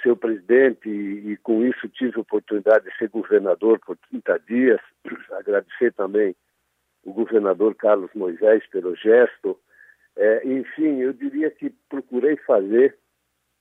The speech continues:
aquilo que um homem público, é, deve fazer: olhar, olhar para todos, olhar para as pessoas, é,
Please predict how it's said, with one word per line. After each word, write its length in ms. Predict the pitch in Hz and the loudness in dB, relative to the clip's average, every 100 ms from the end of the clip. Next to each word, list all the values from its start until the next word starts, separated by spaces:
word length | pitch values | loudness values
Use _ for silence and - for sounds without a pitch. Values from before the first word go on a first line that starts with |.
| _ _ _ _ _ | _ _ _ _ _
aquilo 480 | - 98 - 120 120 | -8 -6 -2 -2 -2
que 220 | - 120 | -2 -4
um 220 | 113 110 | -2 -4
homem 200 | 120 120 | -2 -4
público, 640 | 104 117 131 117 - 90 - _ _ _ _ _ - | -4 -2 -4 -4 -12 -14 -14 _ _ _ _ _ 0
é, 120 | 101 | 2
deve 320 | 95 117 110 | 6 4 2
fazer: 440 | - 113 101 104 95 | -2 -4 -2 -2 0
olhar, 480 | 104 110 123 143 - _ | 0 4 4 2 -2 _
olhar 320 | 123 104 113 | -6 -4 -4
para 280 | 123 143 160 | -6 -4 -6
todos, 580 | - 127 135 127 90 - | -4 0 0 0 -6 -10
olhar 300 | 101 101 120 | -6 -2 -2
para 240 | - 120 | -2 -4
as 120 | 117 _ | -6 _
pessoas, 520 | 117 - 120 123 98 - _ _ _ _ _ _ - | -12 -8 -2 2 0 -2 _ _ _ _ _ _ -6
é, 180 | 92 | -4